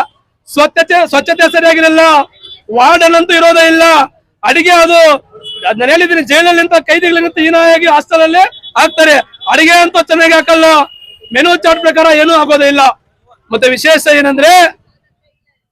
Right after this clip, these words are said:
ನಿಮ್ಮ ಕಲ್ಯಾಣ ಕರ್ನಾಟಕ ತ್ರೀ ಸೆವೆಂಟಿ ಒನ್ ಜೆ ಹೈದರಾಬಾದ್ ಕರ್ನಾಟಕಕ್ಕೆ ಏನ್ ಸರ್ಕಾರ ಅನುದಾನ ಬಿಡುಗಡೆ ಆಗುತ್ತಲ್ಲ, ಎಲ್ಲಿ ಹೋಗ್ತಾ ಇದೆ? ಇನ್ನೂ ಕೂಡ ಕರ್ನಾಟಕದಲ್ಲಿ ಕಲ್ಯಾಣ ಕರ್ನಾಟಕ ಅಭಿವೃದ್ಧಿ ಆಗಿಲ್ಲ.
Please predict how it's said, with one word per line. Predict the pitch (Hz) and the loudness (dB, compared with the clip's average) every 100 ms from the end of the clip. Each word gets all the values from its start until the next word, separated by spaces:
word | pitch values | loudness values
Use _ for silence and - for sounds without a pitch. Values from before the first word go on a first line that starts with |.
| - | -10
ನಿಮ್ಮ | 226 277 285 | -6 -2 -2
ಕಲ್ಯಾಣ | 285 269 285 285 285 285 | -2 -2 0 0 0 -2
ಕರ್ನಾಟಕ | 277 277 277 269 269 285 269 185 - _ _ _ _ _ _ _ | -2 -2 -2 -2 0 2 2 0 -8 _ _ _ _ _ _ _
ತ್ರೀ | 277 311 294 | -8 -4 -4
ಸೆವೆಂಟಿ | 311 294 285 311 | -2 -4 -4 -4
ಒನ್ | 285 285 240 | -4 -4 -2
ಜೆ | 285 311 285 - _ _ _ _ - | 0 2 2 -2 _ _ _ _ -6
ಹೈದರಾಬಾದ್ | 233 311 311 311 311 302 | -4 -2 0 0 0 -2
ಕರ್ನಾಟಕಕ್ಕೆ | 311 311 302 302 294 311 359 359 330 _ _ _ | -4 -4 -4 -4 -4 0 2 2 0 _ _ _
ಏನ್ | 269 330 320 | -2 -2 -2
ಸರ್ಕಾರ | 302 311 330 339 | -2 -2 0 2
ಅನುದಾನ | 311 320 330 330 | 2 0 2 2
ಬಿಡುಗಡೆ | 330 330 330 | 0 0 2
ಆಗುತ್ತಲ್ಲ, | 330 339 339 339 320 254 - _ _ 214 | 0 -2 -2 0 0 0 -6 _ _ -4
ಎಲ್ಲಿ | 277 294 | 0 0
ಹೋಗ್ತಾ | 262 277 | -2 0
ಇದೆ? | 262 254 262 247 160 _ | 0 2 2 0 -4 _
ಇನ್ನೂ | 226 285 320 311 | -8 -4 -2 -4
ಕೂಡ | 294 285 269 | -4 -4 -4
ಕರ್ನಾಟಕದಲ್ಲಿ | 269 285 277 277 269 320 392 330 _ _ _ | -4 -4 -2 0 0 2 2 0 _ _ _
ಕಲ್ಯಾಣ | 277 294 302 302 | -6 -2 0 -2
ಕರ್ನಾಟಕ | 294 294 285 | -2 -2 -2
ಅಭಿವೃದ್ಧಿ | 294 294 302 302 | -2 -2 -2 0
ಆಗಿಲ್ಲ. | 302 320 | 0 2